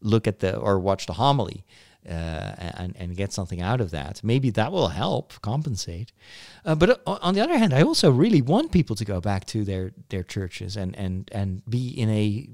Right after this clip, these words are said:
real community instead of just an online community. I mean, I, I value what we do online. I love my YouTube community. Uh, I've gotten to know so many friends over the past few months just by streaming, by playing video games online, by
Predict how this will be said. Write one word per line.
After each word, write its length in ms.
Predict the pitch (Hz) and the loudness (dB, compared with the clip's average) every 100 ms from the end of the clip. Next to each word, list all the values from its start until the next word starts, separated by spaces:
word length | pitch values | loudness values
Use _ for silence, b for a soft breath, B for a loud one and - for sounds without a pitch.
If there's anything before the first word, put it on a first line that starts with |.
| 117 | -14
real 460 | 117 113 143 277 139 | -10 2 4 6 4
community 600 | 110 101 101 90 113 98 | 0 0 0 -2 -4 -4
instead 300 | 92 - 110 | -4 -2 -2
of 80 | |
just 220 | 95 107 110 | -2 -6 -4
an 80 | |
online 440 | 101 139 123 87 90 | -2 -2 -2 -4 -8
community. 600 | - 92 87 - - 90 | -10 -12 -12 -14 -12 -10
I 60 | |
mean, 200 | 104 95 - | -8 -8 -8
I, 140 | 104 - | -10 -6
I 80 | 98 | -6
value 600 | 101 101 160 117 90 - B B - | -2 0 2 2 0 -4 B B -4
what 160 | 107 | 0
we 100 | 104 | 0
do 180 | 98 92 | 0 0
online. 380 | 85 95 135 131 | 0 2 2 2
I 200 | 85 - | 0 -4
love 420 | - 107 143 147 123 | -2 4 6 6 4
my 160 | 107 | 2
YouTube 400 | 107 160 - 131 | 4 2 2 -2
community. 680 | - 120 120 117 - 104 101 B B B B - | -2 0 0 -2 -2 -2 -4 B B B B -8
Uh, 220 | 98 92 | -4 -2
I've 160 | 101 98 | -4 0
gotten 240 | 131 - | 0 0
to 120 | 107 110 | -2 2
know 220 | 120 113 | 4 4
so 240 | - 156 | 6 6
many 180 | 165 143 | 8 6
friends 500 | - 110 117 131 - | 4 2 2 2 -2
over 260 | - 117 117 | 0 0 2
the 280 | 107 101 98 | 2 2 0
past 280 | 113 113 - | -2 -2 -2
few 180 | 110 101 | -2 0
months 400 | 98 143 208 - b b - | 0 0 -2 -6 b b -4
just 180 | 123 | -2
by 140 | - 113 | 0 0
streaming, 640 | - - 98 98 101 101 | -2 0 2 4 6 4
by 100 | 90 | 2
playing 320 | 90 92 92 | -2 0 0
video 300 | 87 87 90 | 0 0 0
games 320 | 87 87 90 | 2 0 0
online, 520 | 92 92 76 76 85 82 | 0 0 -2 -6 -6 -4
by 180 | 82 | -4